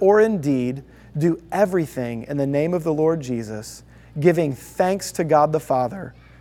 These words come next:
through Him." In all of our interactions with one another, in our corporate gatherings,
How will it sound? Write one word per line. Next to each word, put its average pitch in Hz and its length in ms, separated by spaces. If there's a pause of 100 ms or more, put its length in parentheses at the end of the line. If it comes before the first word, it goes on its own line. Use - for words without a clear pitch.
through 143 420
Him." 110 320 (960)
In 170 180 (120)
all 202 440
of 190 120
our 180 120
interactions 147 680
with 127 180
one 123 120
another, 110 440 (120)
in 135 80
our 127 140
corporate 180 560
gatherings, 123 720